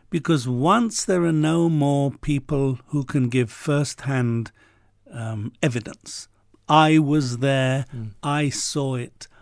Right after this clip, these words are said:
Speaker 1: I was part of it." My fear is that we are going to hear a lot more Holocaust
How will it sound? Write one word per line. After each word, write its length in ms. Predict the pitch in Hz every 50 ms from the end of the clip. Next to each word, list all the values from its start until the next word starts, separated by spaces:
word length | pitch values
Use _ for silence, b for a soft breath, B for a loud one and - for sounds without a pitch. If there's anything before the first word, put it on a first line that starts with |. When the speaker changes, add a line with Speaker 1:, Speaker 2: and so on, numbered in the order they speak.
| b b b -
Speaker 1:
I 180 | 160 147 143 139
was 240 | 127 113 110 104 -
part 440 | - - - 190 170 156 147 - 131
of 100 | 104 110
it." 320 | 107 - - - - - - _ _ _ b b b b b b b b b b b b b b b b b b
My 360 | 160 135 139 156 170 196 208
fear 720 | 190 - - - - 175 160 160 156 151 151 151 151 - -
is 460 | - 151 147 135 131 123 110 110 110
that 680 | 113 131 131 127 123 - - - - - - - - - b b b b b b b -
we 200 | 139 139 135 127
are 120 | 123 120
going 380 | 113 110 143 135 135 131 127 123
to 180 | - 156 131
hear 640 | 113 101 - - - - - 151 139 131 131 131 -
a 100 | 131 127
lot 540 | 120 113 117 135 151 156 - - - 127 -
more 500 | 151 135 135 135 131 127 127 127 127 127 b b b b b b b
Holocaust 840 | b - - 151 135 123 123 123 - - 123 113 113 - - _ -